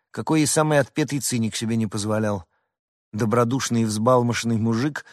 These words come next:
был человеком холодным, желчным, расчетливым,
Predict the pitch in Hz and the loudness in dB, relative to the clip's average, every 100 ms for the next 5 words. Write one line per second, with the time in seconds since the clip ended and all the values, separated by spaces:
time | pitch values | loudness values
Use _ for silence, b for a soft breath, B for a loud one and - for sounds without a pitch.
0 | b b 104 117 - 123 120 123 113 107 | b b -2 0 0 2 2 2 0 -4
1 | - 117 120 156 143 92 - - _ - | -2 0 2 2 0 -4 -6 -12 _ -8
2 | 120 95 127 151 147 127 98 60 b b | -4 0 2 2 0 -4 -4 -6 b b
3 | b 120 131 - - 156 156 131 101 85 | b 0 0 0 -2 -2 -2 -2 -2 -4
4 | 64 | -6